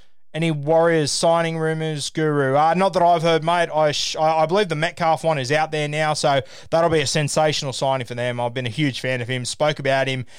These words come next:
in the preseason this year, had a few posts about him. I think he's gonna be a real talent. So in the future, you could see, uh, Metcalf and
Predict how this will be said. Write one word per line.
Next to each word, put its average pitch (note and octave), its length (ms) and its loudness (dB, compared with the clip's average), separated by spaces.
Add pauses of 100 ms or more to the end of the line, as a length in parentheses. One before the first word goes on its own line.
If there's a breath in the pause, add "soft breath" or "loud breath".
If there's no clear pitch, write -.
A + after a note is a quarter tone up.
(140 loud breath)
in C#3+ 80 -4
the C#3 60 -2
preseason C3 560 0
this B2+ 160 -2
year, C#3 100 0
had C3 120 0
a B2 40 0
few A#2+ 180 -6
posts B2 340 -4
about A#2 260 -2
him. A#2 120 -4
I C3 80 2
think A#2+ 180 -4
he's A#2+ 180 -4
gonna A#2+ 160 -8
be A2+ 100 -6
a A2+ 60 -4
real A2 260 -8
talent. A2+ 420 -6
So A#2+ 360 0 (320 loud breath)
in E3+ 100 -2
the E3 60 0
future, F#3 380 0
you C3+ 100 0
could - 260 0
see, D3+ 440 0 (280 loud breath)
uh, B2+ 260 2
Metcalf C#3 640 0
and B2+ 640 -2